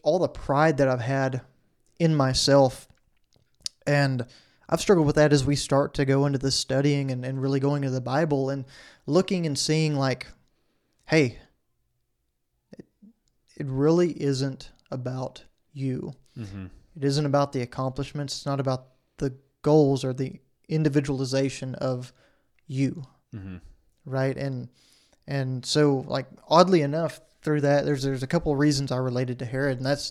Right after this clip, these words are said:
Speaker 1: that's one of them, is because he's just, he's built his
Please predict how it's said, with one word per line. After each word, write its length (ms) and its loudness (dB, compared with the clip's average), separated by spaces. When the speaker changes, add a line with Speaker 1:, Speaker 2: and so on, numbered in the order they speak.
Speaker 1:
that's 240 0
one 220 -4
of 80 -4
them, 180 -6
is 220 -6
because 260 -2
he's 220 -2
just, 260 -4
he's 280 2
built 540 0
his 640 0